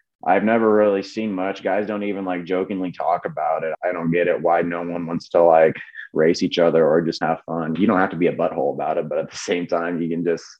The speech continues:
start up a fire under someone, say, "Hey, let's race," you know, call 'em out,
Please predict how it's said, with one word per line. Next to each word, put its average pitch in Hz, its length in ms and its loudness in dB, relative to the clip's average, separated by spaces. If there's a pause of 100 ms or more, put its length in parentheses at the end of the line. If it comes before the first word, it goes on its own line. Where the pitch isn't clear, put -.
(400)
start 95 220 2
up 110 140 0
a 101 40 -12
fire 113 380 0
under 87 160 -12
someone, 90 340 -14
say, 92 140 -4
"Hey, 104 380 0
let's 85 180 -6
race," 101 460 0
you 80 80 -12
know, 90 200 -6 (440)
call 92 200 -2
'em 92 80 -2
out, 98 280 -4